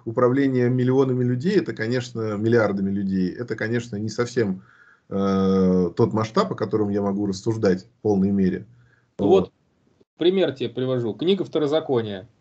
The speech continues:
Speaker 2: Она по-, за пять тысяч лет до того, до нашего разговора, уже даже еще раньше. Пят-, тридцатая глава,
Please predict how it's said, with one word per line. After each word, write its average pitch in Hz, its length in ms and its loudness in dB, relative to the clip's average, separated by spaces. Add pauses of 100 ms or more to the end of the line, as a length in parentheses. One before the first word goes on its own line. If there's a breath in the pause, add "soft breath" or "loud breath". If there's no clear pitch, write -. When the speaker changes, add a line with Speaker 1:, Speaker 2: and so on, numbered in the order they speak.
Speaker 2:
Она 151 380 2
по-, 147 300 -4 (180)
за 131 220 -4
пять 160 300 -2
тысяч 151 180 -4
лет 143 220 0 (640)
до 123 260 -6
того, 143 380 0
до 120 140 0
нашего 127 340 0
разговора, 117 560 0 (280)
уже 120 240 2
даже 127 320 4
еще 131 220 -2
раньше. 107 380 -6 (1600)
Пят-, 147 300 -2 (240)
тридцатая 135 680 0
глава, 143 640 0